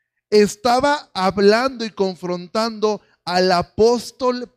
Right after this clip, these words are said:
Pedro. Si hay un personaje del Nuevo Testamento, evidentemente después de Jesús y de Pablo, que quisiera yo conocer es a Pedro.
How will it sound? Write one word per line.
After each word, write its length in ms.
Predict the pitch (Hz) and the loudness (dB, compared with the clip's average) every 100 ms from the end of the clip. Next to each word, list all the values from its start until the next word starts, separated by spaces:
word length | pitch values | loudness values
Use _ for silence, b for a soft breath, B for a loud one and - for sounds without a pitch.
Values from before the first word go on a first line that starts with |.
| - | -6
Pedro. 680 | 254 285 262 240 185 127 113 _ _ _ _ _ _ _ _ _ _ _ _ _ _ _ _ _ _ _ _ _ _ _ | -4 -2 -2 -2 -2 -4 -10 _ _ _ _ _ _ _ _ _ _ _ _ _ _ _ _ _ _ _ _ _ _ _
Si 220 | - 240 | -2 2
hay 160 | 294 359 | 2 2
un 140 | 359 | 0
personaje 520 | 302 226 226 247 254 | -2 -2 -4 -4 -2
del 140 | 262 214 | 0 0
Nuevo 220 | 233 254 | 0 -2
Testamento, 680 | 233 - 180 185 226 - 185 | -4 -4 -4 -2 -6 -4 -4
evidentemente 560 | 185 214 233 226 220 | -2 -4 -6 -8 -4
después 260 | 208 - 226 | -4 -4 -4
de 100 | 226 | -4
Jesús 520 | 196 175 208 202 185 | -6 -6 -8 -8 -2
y 40 | |
de 120 | 180 170 | -2 -2
Pablo, 300 | 196 202 180 | -4 -4 -6
que 120 | 165 | -10
quisiera 300 | 139 214 226 | -6 -2 -2
yo 140 | 233 | -2
conocer 400 | 220 185 156 208 | -8 -8 -6 -4
es 100 | 202 | -4
a 100 | 170 | -6
Pedro. 380 | - 175 143 | -6 -6 -8